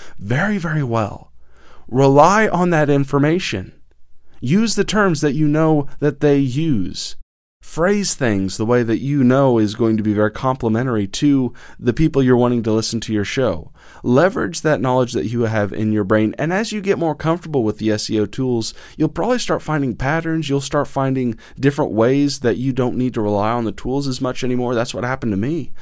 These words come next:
I started to realize, okay, there's a pattern here, and there are different things I know I can rely on myself to accomplish and not have to worry about running to the S E O software every single time I want to make a title. Trust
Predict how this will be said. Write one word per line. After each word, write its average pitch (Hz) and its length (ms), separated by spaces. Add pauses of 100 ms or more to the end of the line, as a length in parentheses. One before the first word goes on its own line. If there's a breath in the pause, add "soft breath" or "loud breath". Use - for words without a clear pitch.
(220 loud breath)
I 135 80
started 151 400
to 135 60
realize, 131 360
okay, 113 240
there's 104 200
a 95 60
pattern 135 520
here, 95 360 (220 loud breath)
and 135 160
there 131 120
are 131 100
different 165 440
things 131 360
I 113 140
know 127 220
I 117 120
can 110 200
rely 110 420
on 107 180
myself 107 840
to 113 160
accomplish 120 640 (280 loud breath)
and 139 160
not 151 220
have 156 140
to 139 80
worry 131 220
about 123 300
running 117 340
to 120 220
the 110 160
S 104 180
E 107 80
O 120 80
software 95 640 (320 loud breath)
every 160 320
single 120 340
time 107 240
I 104 40
want 104 140
to 104 40
make 101 180
a 104 40
title. 135 460 (220)
Trust - 520